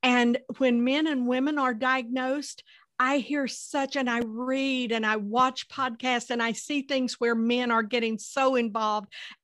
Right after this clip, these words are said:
And I'm so thrilled with that, because I think where they were taught to suck it up emotionally and all kinds of other ways, I, you know, I don't have any stats for this, but my opinion is that's what they did with diabetes as well.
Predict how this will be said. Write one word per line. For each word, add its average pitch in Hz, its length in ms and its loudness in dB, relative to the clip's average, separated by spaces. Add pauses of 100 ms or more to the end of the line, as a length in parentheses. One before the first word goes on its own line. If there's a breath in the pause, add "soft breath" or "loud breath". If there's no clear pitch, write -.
And 254 100 2
I'm 254 160 4
so 269 300 2
thrilled 269 380 -2
with 254 140 -4
that, 240 180 0
because 233 420 -2
I 294 260 2 (100)
think 208 440 0
where 240 180 6
they 240 180 2
were 226 180 2
taught 220 480 0
to 214 340 -2 (540 loud breath)
suck - 500 -2
it 262 120 6
up 262 300 2
emotionally 226 920 0
and 196 120 -4
all 247 280 0
kinds 254 340 -2
of 208 140 -4
other 269 220 0
ways, 226 460 -2 (400 loud breath)
I, 320 440 2 (380)
you 262 160 0
know, 226 80 0
I 220 80 4
don't 330 140 0
have 208 200 -2
any 185 160 -6
stats - 420 -4
for 180 160 -4
this, 190 340 -4 (300 loud breath)
but 240 160 0
my 247 240 4
opinion 240 520 0
is 226 140 0
that's 285 220 -2
what 359 140 -4
they 262 120 -2
did 277 260 -2
with 254 200 -4
diabetes 269 540 -4
as 233 160 -6
well. 247 380 -8